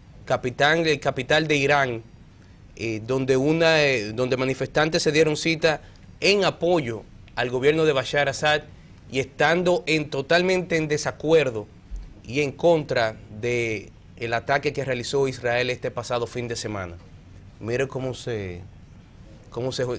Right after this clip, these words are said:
que él le dije ayer que Irán estaba apoyando al gobierno de Bashar al-Assad, lo mismo que Rusia, aunque tácitamente, no lo hace de manera abierta porque no le conviene tampoco.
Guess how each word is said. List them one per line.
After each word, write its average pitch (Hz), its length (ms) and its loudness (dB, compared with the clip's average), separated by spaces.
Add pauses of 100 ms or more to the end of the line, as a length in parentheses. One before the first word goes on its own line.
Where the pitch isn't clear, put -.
(120)
que 120 120 -4
él 127 80 0
le 135 100 0
dije 135 180 -2
ayer 127 300 -2
que 110 120 -8
Irán 113 260 -2
estaba 127 600 -2 (540)
apoyando 127 960 -6
al 117 160 -12
gobierno 117 460 -8
de 117 80 -6
Bashar 110 360 -8
al-Assad, 113 480 -6 (540)
lo 107 120 -8
mismo 135 380 -6
que 120 160 -6
Rusia, 127 440 -8 (440)
aunque 107 340 -8
tácitamente, 104 1000 -8 (520)
no 98 180 -10
lo 117 120 -4
hace 123 200 -6
de 113 80 -6
manera 107 400 -6
abierta 101 400 -8 (100)
porque 95 240 -12
no 98 140 -8
le 110 120 -8
conviene 101 380 -8
tampoco. 92 440 -12